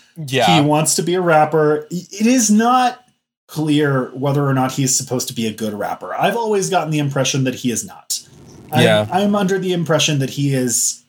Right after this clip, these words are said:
Speaker 2: constantly working on making rhymes, but he will do things like bite his tongue or fail to rhyme or stop to try and figure out a rhyme or stop in the middle of a fight to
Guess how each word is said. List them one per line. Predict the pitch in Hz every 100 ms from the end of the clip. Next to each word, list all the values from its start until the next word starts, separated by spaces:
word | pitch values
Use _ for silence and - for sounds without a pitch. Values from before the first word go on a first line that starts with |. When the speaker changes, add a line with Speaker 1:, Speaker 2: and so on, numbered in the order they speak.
| _ _
Speaker 2:
constantly | - 165 170 180 151 143
working | 123 135 139 147
on | 131 120
making | 127 135 131 113
rhymes, | 123 131 135 135 - - - _
but | 185 170
he | 247
will | 214 165
do | 139 156 170
things | - 170 160
like | 120 - 104
bite | 131 135
his | - 139 -
tongue | - 160 165 165 165 160 - _ _
or | 135 131
fail | - 151 143 139 139
to | - 156
rhyme | 123 127 131 127 127 131 131 135 _ _
or | 139 127
stop | - - - 135 143
to | - 139
try | 143 123
and | 110
figure | - 117 113 123
out | 180
a |
rhyme | 190 185 185 180 180 180 _ -
or | 185
stop | 175 - 180 170
in | 175
the | 175
middle | 170 170
of | 139
a |
fight | 139 - -
to | -